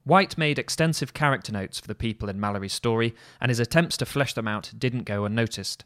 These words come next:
Ben Ray Redman, writing in nineteen forty, says that "Mister White has dug in the legendary soil of the Morte d'Arthur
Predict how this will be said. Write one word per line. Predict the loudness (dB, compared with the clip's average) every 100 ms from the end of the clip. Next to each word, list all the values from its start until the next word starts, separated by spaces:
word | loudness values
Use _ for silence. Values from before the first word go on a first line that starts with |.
| _
Ben | 2 4 4
Ray | 2 2
Redman, | 2 0 0 -4 0
writing | 0 0 -4
in | -2
nineteen | -2 -2 -6
forty, | 2 4 4 2 0
says | 0 0 0
that | -4 -4 -12 _ _ 4
"Mister | 6 6
White | 4 4 2
has | -4
dug | 0 2 2
in | 0
the | 2
legendary | 2 2 -2 -2 -4
soil | -2 0 0 -2
of | -4
the | -2
Morte | 0 0 2
d'Arthur | 0 2 -2